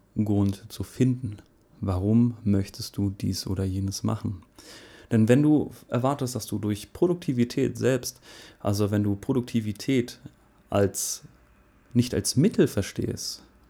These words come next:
sondern als Zweck, als Ziel verstehst, einfach produktiv zu sein, dann wirst du niemals ankommen, weil du in einem ewigen Prozess der Erneuerung bist.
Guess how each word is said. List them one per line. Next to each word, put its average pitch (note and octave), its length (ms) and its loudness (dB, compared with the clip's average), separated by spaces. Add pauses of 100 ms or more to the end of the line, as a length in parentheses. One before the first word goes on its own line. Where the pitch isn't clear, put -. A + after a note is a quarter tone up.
sondern G#2+ 480 2
als - 440 -4 (320)
Zweck, - 560 -2
als - 300 -4
Ziel B3 320 2
verstehst, - 520 -4
einfach B2 220 -4
produktiv - 500 -6
zu - 140 -6
sein, G2+ 360 -6 (800)
dann C3 260 4
wirst C#3 300 -4
du C3+ 80 2
niemals A#2+ 460 2
ankommen, F#2+ 560 -4
weil F#2+ 120 2
du G2 100 -2
in G2+ 140 0
einem G2+ 240 2
ewigen B2+ 400 -2
Prozess - 560 -4
der A2+ 440 2 (680)
Erneuerung A2+ 720 2 (220)
bist. F#2+ 340 -4